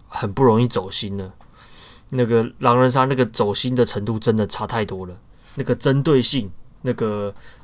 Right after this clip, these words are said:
那个欺骗感，你那个被背叛的那种感觉哦，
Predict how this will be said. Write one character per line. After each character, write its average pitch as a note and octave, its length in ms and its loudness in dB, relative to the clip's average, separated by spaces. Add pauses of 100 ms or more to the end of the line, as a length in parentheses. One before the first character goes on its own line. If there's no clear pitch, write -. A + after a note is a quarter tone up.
那 C#3+ 80 -8
个 B2 100 -2
欺 B2+ 300 4
骗 B2 260 4
感， - 200 -6 (200)
你 G#2 160 -4
那 C3 100 2
个 B2+ 140 2 (180)
被 C3+ 180 8
背 B2+ 260 4
叛 A#2+ 220 0
的 G#2+ 120 0
那 A2+ 80 0
种 G2 160 -4
感 F#2 240 -10
觉 F#2 200 -14
哦， F2+ 160 -18